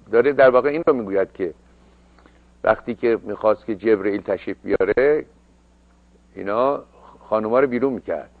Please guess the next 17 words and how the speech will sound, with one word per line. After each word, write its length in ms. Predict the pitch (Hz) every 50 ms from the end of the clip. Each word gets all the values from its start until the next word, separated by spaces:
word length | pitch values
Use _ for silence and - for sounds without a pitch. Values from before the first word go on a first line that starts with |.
| _ -
فاصله 380 | 101 101 87 - 95 101 110 117
می‌گرفت. 400 | 120 104 85 87 87 85 78 - _ _ _ _ _ _ _ _ _ _ _ _ _ _ _ _ _ _ -
اما 340 | 117 120 139 165 165 170 170
من 380 | 156 139 131 131 135 147 180 180
تنها 300 | - 147 139 131 131 120
کسی 300 | - 165 180 180 - 208
هستم 360 | 208 196 - - 190 202 180
که 380 | - - 196 208 208 214 214 - _ _ _ _ _ _ _ _ _ _ _ _ _ _ _ _ _ _ _ _ _ _ _ _ -
در 180 | 120 123 123
کنار 440 | 110 - - 131 127 135 147 160 165
ایشون 360 | 160 143 135 120 - - 131
که 140 | 113 - 135
بودم، 380 | 123 120 131 123 165 208 269 208
جبرئیل 400 | - 190 190 165 156 180 190 202
می‌آمد 400 | 208 190 185 175 170 160 151 143
و 60 | 147
می‌رفت. 500 | 143 143 147 135 127 127 123 127 127 -